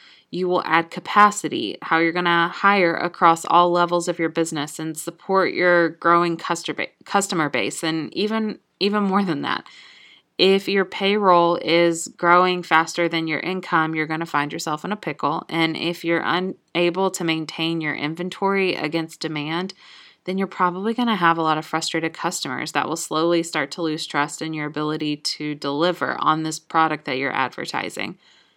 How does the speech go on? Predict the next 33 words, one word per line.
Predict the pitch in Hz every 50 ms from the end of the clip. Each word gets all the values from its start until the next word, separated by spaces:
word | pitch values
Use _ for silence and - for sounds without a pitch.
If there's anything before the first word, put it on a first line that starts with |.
| _ _ _ _ _ _ _ _
Recently, | - 165 185 226 254 247 262 247 233 226 220 214 -
I | - 170 165 170 170
was | 170 170 170 170 170 165 160
reading | 156 160 170 170 180 185 196
an | 180 170 -
article | - 156 156 160 160 - 165 160
in | 156 151
Forbes. | - - 156 156 151 147 147 147 - - - _ _ _ _ _ _ _ _ _ -
I, | - 156 165 170 170 175 175 - -
I'll | - 165 185
link | 180 185 180 175 170
to | - 160
it | 156 156
in | 151 151
the | 151 151
show | - - 151 151
notes, | 147 143 - - - - - -
but | - - 165 160 -
it | - 165 180
was | 185 196 190 180 170 165
delivering | - 180 175 160 165 170 170 170 180 175 175 180
some | 175 - - 165 165 165
statistics | - - - 160 156 - 180 165 - - 170 165 160 160 - -
from | - - - 156 156 156 156 156 156 151 - - - _ _ - 156 160 - - _ -
the | 160 156
S | - 156 160 -
B | - - 170 165 165
A | 160 160 156
about | 151 156 151 147 123 -
why | 139 156 165 165 170 170 175
small | 175 170 - - 170 160 160 156
businesses | 151 156 143 143 - 160 156 156 - - 151 147 -
fail. | - - - 160 143 143 143 151 202 240 247